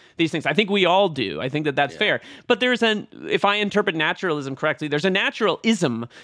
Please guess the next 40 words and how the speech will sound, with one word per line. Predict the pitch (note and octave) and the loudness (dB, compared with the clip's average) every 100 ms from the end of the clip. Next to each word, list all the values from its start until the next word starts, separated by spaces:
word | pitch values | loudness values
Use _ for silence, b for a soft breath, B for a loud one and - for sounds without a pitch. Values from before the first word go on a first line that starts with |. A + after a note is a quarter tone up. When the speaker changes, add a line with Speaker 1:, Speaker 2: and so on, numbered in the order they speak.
| B | B
Speaker 1:
to | - G3+ F#3 F3+ F3 | -4 -2 0 0 -2
behaving | F3+ D#3+ F3 F3+ F3+ | -4 -2 0 0 0
like | D#3+ D3+ | 0 0
yourself | D3+ - A2 - _ | -4 -6 -6 -6 _
in | D#3+ | -2
a | D3+ | 0
movie. | D3 D3+ B2 - - _ - | 2 0 -2 -10 -16 _ 2
There | F#3 | 2
is | F3+ C#3+ | 2 0
nothing | D#3 A3+ D#4+ D#4+ G#3+ | 0 4 2 2 0
natural | E3 D#3 D3 - D#3+ D3 | 0 -2 -4 -4 0 0
about, | - D3+ D3 - | 2 2 2 2
"I'm | D#3+ F3+ | -2 0
now | E3+ F3+ | 0 0
going | E3+ E3 | 0 -2
to | D#3 | -4
interpret | C#3+ - F#3 E3 | -8 -4 -4 -2
a | C#3 | -4
poem. | - F#3+ A3+ C#4+ _ _ _ _ _ _ - | 0 -2 -2 -8 _ _ _ _ _ _ -2
I'm | D#3+ E3 | -2 0
going | D#3+ D#3 | -2 -2
to | D#3+ | -4
give | D3 D3 | -4 -2
it | C#3 | 0
as | C#3 | -2
authentic | C3+ C3+ F#3+ B2+ A#2 | -4 -2 -2 0 -4
Speaker 2:
Mm-hmm. | C3 | -4
Speaker 1:
an | |
expression | C#3 - F3 - C#3+ | -8 -4 -4 -4 -10
as | - | -4
possible | F3 E3+ F3+ F3 F#3 b b | -2 -2 -4 -6 -6 b b
to | - E3 | -8 -4
the | D3+ | -4
ex-, | C3 - _ _ C#3+ | -6 -10 _ _ -4
to | D#3 | -2
the | D3+ | -2
intentions | C#3+ D3+ D3+ D3 C3 | -2 -4 -4 -4 -4
of | B2+ | -4
the | A#2+ | -6
poet. | A2+ - F#3 F#3 A#3 _ _ | -10 0 2 2 -2 _ _